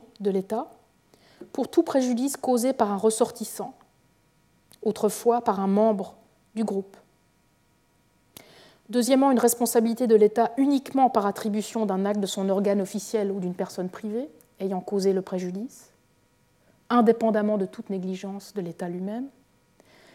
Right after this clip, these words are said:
Et entre ces deux scénarios, une responsabilité de l'État,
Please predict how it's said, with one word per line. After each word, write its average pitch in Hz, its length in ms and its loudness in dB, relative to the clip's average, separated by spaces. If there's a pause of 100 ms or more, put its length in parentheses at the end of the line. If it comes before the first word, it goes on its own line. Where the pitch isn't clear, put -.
(220)
Et 240 140 6
entre 320 340 6
ces - 180 0
deux 240 160 2
scénarios, 208 600 0 (840)
une 262 140 6
responsabilité 262 800 2
de 214 100 4
l'État, 208 420 0